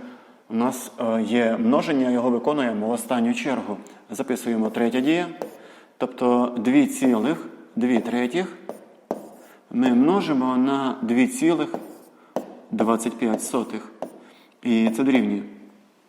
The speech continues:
Ну що ж, е, давайте тоді ми запишемо дві цілих дві третіх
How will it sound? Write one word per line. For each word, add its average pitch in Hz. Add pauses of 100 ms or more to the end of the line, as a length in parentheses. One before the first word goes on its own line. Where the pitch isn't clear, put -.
(1300)
Ну 156
що 147
ж, -
е, 135
давайте 156
тоді 147 (360)
ми 139
запишемо 127
дві 120
цілих 135 (100)
дві 123
третіх 190